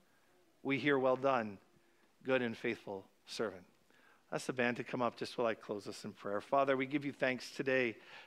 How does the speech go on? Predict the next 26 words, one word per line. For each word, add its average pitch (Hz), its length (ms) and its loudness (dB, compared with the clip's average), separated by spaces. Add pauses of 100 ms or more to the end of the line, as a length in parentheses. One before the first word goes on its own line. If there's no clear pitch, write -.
that 131 140 2
you 139 160 2
have 131 360 2 (200)
saved 151 480 2
us. - 400 -6 (300)
God, 160 300 6 (120)
your 175 180 8
word 180 380 6
tells 185 320 6
us 143 340 4 (220)
that 156 160 4
we 165 160 8
are 160 100 6
saved 175 720 4 (500)
by 151 220 4
grace 139 380 2
through 131 200 -6
faith 131 500 -2 (640)
and 135 180 2
that 135 300 4
this 143 240 2
is 165 240 0
a 135 120 2
gift 143 640 0 (160)
from 131 280 0
you. 104 220 -2